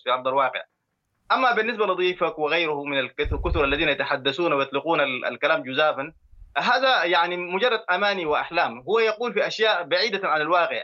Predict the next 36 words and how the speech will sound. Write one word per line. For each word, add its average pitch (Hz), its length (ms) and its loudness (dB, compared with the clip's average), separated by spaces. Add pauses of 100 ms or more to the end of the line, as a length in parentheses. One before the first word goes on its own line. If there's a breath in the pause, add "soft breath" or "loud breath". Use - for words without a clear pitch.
أنا 220 180 2
لا 226 80 2
أريد 220 240 0
أن 190 80 0
أريد 190 180 -2
أن 165 100 0
كل 226 240 -4
هذه 175 280 0
ال-، 147 140 -4
هذه 139 280 -2
الكلام، 156 300 0
لأنه 190 200 2
هو 185 220 2 (240)
أصحاب 190 160 0
الوقت 151 320 0
أن 170 180 2
ال-، 151 160 -4
ال-، 139 300 0
قوات 156 160 2
الدعم 160 260 2
السريع 170 380 -2
هي 165 40 2
ميليشيا 170 540 0
وهي 156 280 0
في 143 60 -12
البيوت 151 480 -4
وهي 175 240 0 (220 loud breath)
الكلام 269 300 2
الكثير 220 320 0
ال-، 185 120 -2
الذي 180 360 0
نسمعه 160 560 -2
طيلة 160 300 0
هذه 147 140 -4
الأيام 147 260 0
الفائتة 151 380 -2